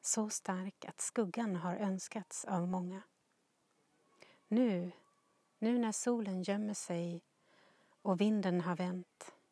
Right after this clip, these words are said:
är det svalka. Det är svalt. Jag väljer att vara i svalkan. Att låta den omfamna mig. Också svalkan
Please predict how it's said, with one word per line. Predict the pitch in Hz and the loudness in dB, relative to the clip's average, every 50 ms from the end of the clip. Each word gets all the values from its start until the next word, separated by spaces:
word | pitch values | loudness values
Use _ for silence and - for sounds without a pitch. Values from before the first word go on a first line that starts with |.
| _ _ _ _ _ _ _ _ | _ _ _ _ _ _ _ _
är | - 180 170 | 0 2 2
det | 170 | 2
svalka. | 165 - - 185 175 175 175 - _ - - 185 180 - _ _ _ _ _ _ _ _ | 2 0 -2 -2 -2 -2 -2 -6 _ -10 -10 -10 -10 -12 _ _ _ _ _ _ _ _
Det | - 214 | -8 -6
är | 190 | -6
svalt. | - - - - 208 220 220 214 214 - _ _ - - - - _ _ _ _ _ _ _ _ _ _ _ _ _ _ _ _ _ _ _ _ _ _ _ _ _ _ _ _ _ _ _ _ _ _ _ - | -4 -6 -4 -4 -4 -4 -4 -8 -10 -16 _ _ -20 -20 -20 -20 _ _ _ _ _ _ _ _ _ _ _ _ _ _ _ _ _ _ _ _ _ _ _ _ _ _ _ _ _ _ _ _ _ _ _ -2
Jag | 196 220 262 269 214 | 2 2 4 4 4
väljer | 175 170 170 170 170 180 180 180 180 175 180 - _ _ _ _ _ _ _ _ _ _ _ - | 4 2 2 2 0 -2 -2 -2 -4 -6 -8 -12 _ _ _ _ _ _ _ _ _ _ _ -10
att | - 165 _ _ - - - - - - _ _ _ _ _ _ _ _ _ _ _ _ _ _ _ _ _ _ _ - | -10 -10 _ _ -14 -14 -14 -14 -16 -20 _ _ _ _ _ _ _ _ _ _ _ _ _ _ _ _ _ _ _ -6
vara | 185 180 208 214 208 180 180 - 214 202 - - _ _ _ _ _ _ | 4 6 6 8 8 6 4 2 -2 -6 -8 -10 _ _ _ _ _ _
i | - 185 | -6 -4
svalkan. | 160 - - 196 180 175 170 - - - 185 180 190 208 - _ _ _ _ _ _ _ _ _ _ _ _ _ _ - | -2 -2 -2 0 -2 -2 -2 -6 -10 -10 -10 -10 -10 -14 -18 _ _ _ _ _ _ _ _ _ _ _ _ _ _ -12
Att | 226 - - - | -12 -12 -6 0
låta | 240 254 254 262 - - - 202 | 0 2 2 0 -2 -2 -6 -4
den | 180 196 190 202 - - | -2 -2 -2 -4 -2 -2
omfamna | 254 226 202 185 175 - - 247 240 233 233 202 190 180 | 0 0 2 0 0 -2 -4 -4 -4 -4 -4 -6 -6 -6
mig. | 180 185 185 196 208 - _ _ _ _ _ _ _ _ _ _ _ _ _ _ _ - _ _ - | -6 -8 -10 -14 -16 -20 _ _ _ _ _ _ _ _ _ _ _ _ _ _ _ -20 _ _ -6
Också | 240 214 - - - 180 | -6 -4 -4 -4 -4 -2
svalkan | - - - 220 208 196 170 - _ - 226 208 196 185 180 180 | -2 -2 -2 -2 -2 -2 -4 -6 _ -8 -6 -6 -6 -6 -8 -10